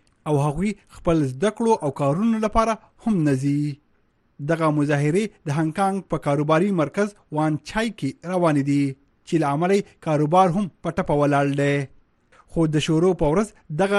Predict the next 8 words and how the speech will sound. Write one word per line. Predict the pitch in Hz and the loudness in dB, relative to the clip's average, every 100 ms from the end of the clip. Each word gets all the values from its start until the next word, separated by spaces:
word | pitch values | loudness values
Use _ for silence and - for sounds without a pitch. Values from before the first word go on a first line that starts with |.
| 180 | 0
احتجاجونه | 147 156 143 139 196 214 - _ 208 | -2 -2 0 0 0 -2 -6 _ -4
هغه | 214 190 | 0 0
وخت | 180 - - | -2 -8 -10
د | 139 147 | -6 -4
تشدد | 147 151 196 202 _ | -4 -2 -2 -4 _
کې | 196 180 139 | -4 -2 0
بدل | 139 220 226 | 0 -2 -2
شول | 240 | -4